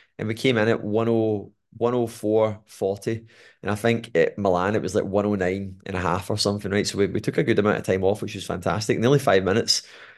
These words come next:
So realistically, what was it between it? It was a hundred and twenty days of a difference. There was a hundred plus sessions in there, a hundred plus ninety hours of training, eight hundred plus kilometers of running,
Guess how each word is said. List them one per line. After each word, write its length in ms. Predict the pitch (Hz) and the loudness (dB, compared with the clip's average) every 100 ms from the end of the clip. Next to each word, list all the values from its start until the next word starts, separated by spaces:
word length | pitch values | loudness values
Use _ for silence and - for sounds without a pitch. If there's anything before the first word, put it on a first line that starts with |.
| _ - | _ 2
So 240 | 131 123 | 4 6
realistically, 720 | - 165 123 - 139 135 127 | 6 6 6 4 4 6 6
what 180 | 127 127 | 6 4
was 160 | 139 | 4
it 60 | 131 | 0
between 260 | 101 104 104 | -4 -4 -4
it? 100 | - | -2
It 40 | |
was 100 | 113 | 0
a 60 | 113 | 2
hundred 280 | 143 160 | 2 2
and 80 | 151 | 0
twenty 220 | - - | 0 0
days 240 | 113 110 113 | 0 0 0
of 80 | 104 | -2
a 60 | |
difference. 560 | 92 117 143 139 - - _ _ _ | -2 -4 -6 -6 -6 -8 _ _ _
There 80 | 110 | -2
was 100 | 113 | 2
a 60 | 107 | 2
hundred 480 | - 143 147 151 | 2 0 0 -4
plus 240 | - 120 - | -2 -4 0
sessions 400 | 113 107 123 120 | 0 0 -2 -4
in 160 | 123 | -4
there, 300 | 127 127 131 131 _ - | -2 -2 -4 -14 _ -12
a 60 | 110 | -4
hundred 400 | 123 139 147 151 | -2 0 -2 0
plus 260 | 139 131 | 0 2
ninety 240 | 117 98 98 | -2 0 -2
hours 240 | 98 98 | -2 -4
of 60 | 90 | -4
training, 480 | 110 113 120 117 - - - | -2 0 -2 -6 -16 -20 -2
eight 160 | 143 139 | 0 2
hundred 300 | 143 117 135 | 0 -2 0
plus 180 | 123 | -2
kilometers 480 | - 104 110 107 104 | 0 2 2 2 0
of 120 | 107 | 0
running, 360 | 98 107 113 | 2 2 0